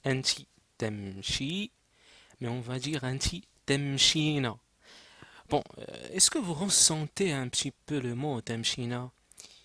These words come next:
Il est plus féminin, en effet. Il est plus féminin que tamshi. Donc, on va dire anti tamshina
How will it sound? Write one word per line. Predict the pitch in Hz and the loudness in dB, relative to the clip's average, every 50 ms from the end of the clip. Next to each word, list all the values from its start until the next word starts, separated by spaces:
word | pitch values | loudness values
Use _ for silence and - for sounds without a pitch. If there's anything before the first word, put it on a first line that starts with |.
| _ _ _ _ - | _ _ _ _ -12
Il | - - | -10 -10
est | - _ | -10 _
plus | - - 165 190 165 | -6 -4 -4 -2 -2
féminin, | - - - 147 147 135 131 131 165 233 254 196 123 107 - | -4 -4 -2 0 0 2 2 4 6 6 6 4 2 -2 -8
en | 104 104 104 | -10 -10 -10
effet. | 101 92 - - - 101 98 92 - | -8 -10 -10 -8 -8 -8 -10 -10 -12
Il | 113 123 143 | -10 -6 -6
est | 139 127 | -6 -6
plus | _ - 196 214 262 262 | _ -4 0 4 4 4
féminin | - - - 175 180 156 143 143 135 127 113 92 - _ _ _ _ - _ _ _ | 4 4 0 0 0 2 0 0 -2 -2 -4 -6 -8 _ _ _ _ -20 _ _ _
que | - - | -8 -8
tamshi. | 113 - 110 101 101 101 - - - - _ _ - _ _ - - - - - _ _ _ _ _ _ _ _ _ _ _ _ _ _ _ _ | -6 -6 -6 -8 -6 -4 -4 -6 -6 -8 _ _ -20 _ _ -20 -20 -20 -20 -20 _ _ _ _ _ _ _ _ _ _ _ _ _ _ _ _
Donc, | - 104 - - - _ _ _ _ _ _ _ _ _ _ _ - - _ _ - | -10 -10 -10 -10 -14 _ _ _ _ _ _ _ _ _ _ _ -20 -20 _ _ -10
on | - 123 | -8 -6
va | 120 123 123 | -4 -4 -6
dire | 127 143 147 139 - - _ - | -4 -4 -6 -6 -6 -10 _ -6
anti | - 139 139 131 127 120 - - - 117 - _ _ _ - - _ _ _ _ _ _ _ _ _ _ _ _ _ _ _ _ _ _ _ _ _ _ _ _ _ _ _ _ _ _ _ _ _ _ _ _ _ _ _ _ _ _ _ _ _ _ _ _ _ _ _ _ _ _ _ _ _ _ _ _ _ _ _ _ _ _ _ _ _ _ _ _ _ _ _ _ _ _ _ _ _ _ _ - | -4 -4 -4 -4 -4 -4 -6 -6 -6 -6 -12 _ _ _ -20 -20 _ _ _ _ _ _ _ _ _ _ _ _ _ _ _ _ _ _ _ _ _ _ _ _ _ _ _ _ _ _ _ _ _ _ _ _ _ _ _ _ _ _ _ _ _ _ _ _ _ _ _ _ _ _ _ _ _ _ _ _ _ _ _ _ _ _ _ _ _ _ _ _ _ _ _ _ _ _ _ _ _ _ _ -4
tamshina | 143 135 131 127 123 - - 147 139 131 131 123 127 135 147 170 | -4 -2 -2 -2 -2 -2 -2 -2 -2 -4 -4 -4 -4 -4 -6 -6